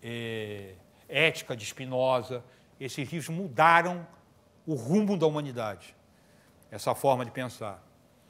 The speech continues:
É, nesse livro, a palavra postula,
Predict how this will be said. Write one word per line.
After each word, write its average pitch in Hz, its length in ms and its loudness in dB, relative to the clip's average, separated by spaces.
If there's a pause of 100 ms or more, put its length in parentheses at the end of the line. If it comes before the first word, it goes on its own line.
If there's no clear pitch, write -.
(840)
É, 123 680 0 (580)
nesse 165 300 0
livro, 156 400 -2
a 117 60 -4
palavra 139 360 2
postula, 175 1040 0